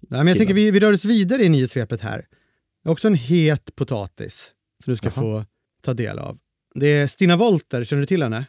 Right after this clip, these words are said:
Speaker 2: Ja, absolut.
Speaker 1: Vad arbetar hon som?
Speaker 2: Eh, hon är väl kroppsaktivist på Instagram. Eh,
Speaker 1: Konstnär eller något sånt där också?
Speaker 2: Ja, det är hon väl
Speaker 1: Säger hon.
Speaker 2: också. Ja.
Speaker 1: Ja, har hon fa-, favorittavla, om det nu är tavlor hon gör?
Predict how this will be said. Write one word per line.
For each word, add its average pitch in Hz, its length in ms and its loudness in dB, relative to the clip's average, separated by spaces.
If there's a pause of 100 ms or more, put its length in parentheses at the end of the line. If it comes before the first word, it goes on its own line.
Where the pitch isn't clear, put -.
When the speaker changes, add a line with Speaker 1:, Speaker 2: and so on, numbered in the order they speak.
Speaker 2:
Ja, 135 420 0
absolut. 113 460 -4 (180)
Speaker 1:
Vad 147 300 0
arbetar 151 360 0
hon 123 80 -4
som? 104 220 -8 (240)
Speaker 2:
Eh, 107 240 -2
hon 113 140 2
är 120 60 2
väl 123 480 4
kroppsaktivist 123 880 -4
på 110 120 0
Instagram. 92 580 -2
Eh, 95 160 -6 (840)
Speaker 1:
Konstnär 175 520 -2
eller 139 220 -2
något 139 100 -2
sånt 156 120 -4
där 143 120 -2
också? - 280 -10 (400)
Speaker 2:
Ja, 156 260 4
det 127 80 4
är 107 40 4
hon 98 80 -2
väl 90 80 0
Speaker 1:
Säger 90 100 -2
hon. 104 40 -6
Speaker 2:
också. 101 200 -10 (300)
Ja. 107 240 -2
Speaker 1:
Ja, 139 260 -6
har 151 120 0
hon 139 80 0
fa-, 160 160 0
favorittavla, 151 1000 -2
om 127 140 -2
det 127 60 0
nu 127 80 0
är 117 40 -2
tavlor 131 320 -4
hon 127 100 -4
gör? 110 200 -8